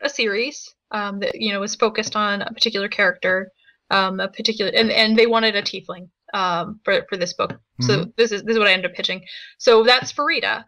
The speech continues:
Speaker 1: Um, and so, yeah, I did always intend to write, uh, more books about Farida. So, uh, Le-, Lesser Evils then is the second. There, it's a, s-, it's a sequel. It's kind of, they're, they're a little episodic. There's, there's a bigger story going on, but,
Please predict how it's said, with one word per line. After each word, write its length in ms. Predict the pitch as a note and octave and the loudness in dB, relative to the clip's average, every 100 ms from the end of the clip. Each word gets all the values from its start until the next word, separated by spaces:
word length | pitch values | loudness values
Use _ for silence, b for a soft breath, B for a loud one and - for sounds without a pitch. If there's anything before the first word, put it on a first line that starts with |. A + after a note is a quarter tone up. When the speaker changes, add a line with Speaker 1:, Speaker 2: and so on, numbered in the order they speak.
| - | -6
Speaker 1:
Um, 340 | G#3+ G#3 G3 A3 | -4 -4 -6 -4
and 500 | A3 G#3+ G#3+ G#3+ G#3 - - | 0 0 -2 -6 -10 -16 -4
so, 480 | - A#3 A3 A3 - | 2 4 4 2 0
yeah, 300 | B3+ B3+ G3+ | 2 4 4
I 120 | A#3 | 2
did 220 | A3+ B3+ A3 | -2 -6 -4
always 240 | A3 G#3+ | -6 -8
intend 320 | A3 A3 G#3 | -12 -12 -12
to 80 | - | -14
write, 460 | G3+ F#3+ F3+ - - _ _ | -10 -8 -8 -10 -18 _ _
uh, 140 | G#3+ G3 | -14 -12
more 280 | G3+ A#3 A3 | -2 0 0
books 360 | G#3 F#3 - - | -2 -10 -14 -8
about 280 | G3 - | -6 -6
Farida. 420 | A3 G3+ F#3 F3+ F#3+ _ _ _ _ | -10 -10 -8 -8 -10 _ _ _ _
So, 480 | - G#3 G3 F#3+ F3+ | -8 -2 0 0 -2
uh, 220 | - G3 A3 | -2 -2 2
Le-, 180 | A3+ A#3 | 2 4
Lesser 260 | A#3 B3+ | 2 0
Evils 380 | G#3+ G3 G3 G3 | -4 -4 -6 -6
then 300 | G#3 F#3+ F#3 | -6 -6 -6
is 220 | F#3 F#3+ | -8 -8
the 80 | - | -12
second. 480 | G3 F#3 - F#3+ - - | -12 -10 -6 -8 -6 4
There, 280 | C4 C4 - | 8 8 6
it's 180 | C4 B3+ | 0 -2
a, 40 | |
s-, 220 | A#3+ - - | -8 -12 -10
it's 140 | A#3+ | -8
a 60 | A#3+ | -6
sequel. 720 | C#4 B3 B3+ A#3+ A3 G#3+ G#3+ _ - | -8 -4 2 2 2 0 -6 _ -14
It's 120 | A3+ | 0
kind 140 | E4+ | 0
of, 40 | A#3+ | 2
they're, 180 | D4 C#4+ | 0 4
they're 140 | E4+ | 2
a 40 | D#4 | 4
little 160 | C#4+ | 0
episodic. 520 | B3+ C4+ - A3+ A3+ - - - | -2 -2 0 2 2 -4 -8 -4
There's, 160 | B3 | -2
there's 200 | A3 C4 | -2 -2
a 40 | A#3+ | 0
bigger 260 | C4 B3+ | 2 2
story 380 | B3 - A#3 A#3 | 2 0 2 2
going 260 | A3+ A3 G#3+ | 2 2 4
on, 280 | G#3+ G#3+ | 2 2
but, 220 | G#3 G3+ | -2 -4